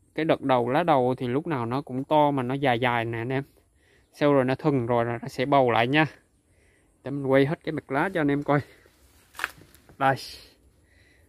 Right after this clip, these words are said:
Đây. Đó, cái mặt lá này. Mặt lá cây của mình này.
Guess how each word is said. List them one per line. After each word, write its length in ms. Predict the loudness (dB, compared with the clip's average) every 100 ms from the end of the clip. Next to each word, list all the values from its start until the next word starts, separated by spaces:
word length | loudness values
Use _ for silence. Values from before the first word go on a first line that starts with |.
| _ _ _
Đây. 140 | -12 -12 -16 _ _ _ _ _ _ _ _ _ _ _ _ _ _ _ _ _ -12
Đó, 140 | -10
cái 120 | -8
mặt 180 | -8 -6
lá 200 | -6 -4
này. 160 | -6 -6 -14 -20 -20 _ _ _ _ _ _ _ _ _ _ _ _ _ -14
Mặt 180 | -10
lá 200 | -4 -4
cây 240 | -2 -2 -2
của 120 | -4
mình 260 | -2 -2 0
này. 180 | -4